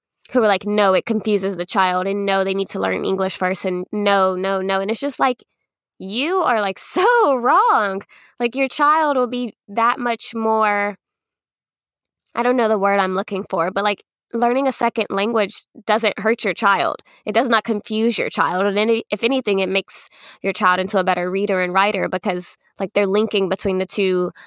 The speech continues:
languages and making these connections that you as an adult, like, you're never gonna be able to make because you refuse to learn another language.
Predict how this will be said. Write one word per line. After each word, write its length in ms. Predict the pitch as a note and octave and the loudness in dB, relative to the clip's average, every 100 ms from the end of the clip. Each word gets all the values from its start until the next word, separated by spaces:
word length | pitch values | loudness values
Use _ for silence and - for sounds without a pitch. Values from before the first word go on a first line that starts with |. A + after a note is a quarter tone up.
| _ | _
languages 540 | E4+ F#4 F4 D4+ C#4 | 2 4 2 0 0
and 80 | A3+ | 0
making 260 | A3+ A3 A3+ | -2 -2 -2
these 160 | A3 | -4
connections 440 | - A3 A#3+ - A3 | -4 -2 -2 -4 -4
that 200 | G#3 - | -4 -2
you 160 | C4 | 0
as 220 | F4+ C4+ A#3 | 2 2 0
an 40 | |
adult, 380 | A3 A#3+ F4 B3 | 0 0 0 0
like, 180 | A3 - | -4 0
you're 140 | G4 | 2
never 240 | C#4+ A#3 | 2 2
gonna 180 | A3 A3 | 0 -2
be 120 | A3 | -2
able 160 | G#3+ G#3+ | -2 -2
to 120 | - | -2
make 220 | A3+ E4+ | 0 0
because 300 | A#3 A3 A#3+ | -2 -2 0
you 80 | C4 | 0
refuse 260 | D#4 B3 B3 | -2 -2 -2
to 100 | B3+ | 0
learn 180 | B3 B3+ | 0 2
another 240 | C4+ D4 | 2 2
language. 600 | E4 A4 G#3 - - - | 2 2 2 0 -6 -12